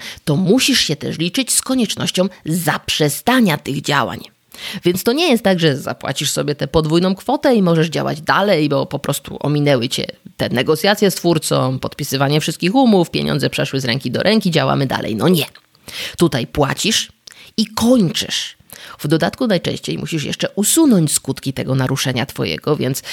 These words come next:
e, kasujesz materiał, e, usuwasz cyfrowe ślady jego istnienia, wycofujesz nakład łamiącego prawa produktu, jeżeli gdzieś jest w obrocie,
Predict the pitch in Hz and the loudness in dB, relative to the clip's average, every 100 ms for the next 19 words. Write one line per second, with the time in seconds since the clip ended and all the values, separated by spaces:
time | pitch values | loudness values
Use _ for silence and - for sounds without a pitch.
0 | - 180 - 151 - 185 160 160 160 160 | -10 -4 0 0 0 0 4 4 4 2
1 | - - 123 135 131 143 127 113 139 139 | 0 -6 -4 -2 0 0 0 2 2 2
2 | 143 165 - 160 156 - - - 147 151 | 2 2 2 2 0 0 -6 -2 0 2
3 | - 143 147 151 151 156 151 - 147 156 | 0 0 2 2 4 2 0 -6 0 2
4 | 147 139 151 - - 123 - 117 131 120 | 2 0 -2 -4 -6 -6 -4 -2 0 0
5 | 131 147 143 139 143 143 147 143 147 143 | 0 2 2 2 2 0 0 0 0 0
6 | 147 170 147 156 214 226 175 143 143 139 | 2 2 4 2 2 2 4 2 0 -4
7 | 131 131 135 135 139 143 123 - 156 | -2 -2 -2 0 0 2 -2 -2 -8